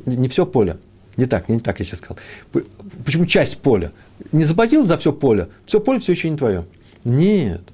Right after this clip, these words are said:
Та часть, за которую ты заплатил, уже твоя, а здесь кнас называется. Наказывается он чем? Тем, что его рука будет ниже. И тот теперь может выбирать, как, как выбирать.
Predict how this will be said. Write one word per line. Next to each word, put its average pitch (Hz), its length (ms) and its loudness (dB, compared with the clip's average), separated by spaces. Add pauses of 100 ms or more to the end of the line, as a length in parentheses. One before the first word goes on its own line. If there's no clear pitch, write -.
(480)
Та 156 120 2
часть, 147 380 -2
за 113 120 -4
которую 131 280 0
ты 123 80 -4
заплатил, 113 420 -2
уже 107 160 2
твоя, 104 540 -2 (340)
а 120 200 2
здесь 127 400 -2 (120)
кнас 170 320 0
называется. 104 500 -2 (100)
Наказывается 123 1000 0
он 101 280 0 (140)
чем? 214 360 0 (160)
Тем, 262 180 -2
что 247 140 -2
его 214 140 4
рука 214 240 2
будет 190 240 -2
ниже. 170 320 0 (180)
И 120 60 -4
тот 151 160 2
теперь 151 160 0
может 147 200 0
выбирать, 139 460 2 (260)
как, 117 220 -2 (380)
как 131 200 0
выбирать. 165 420 2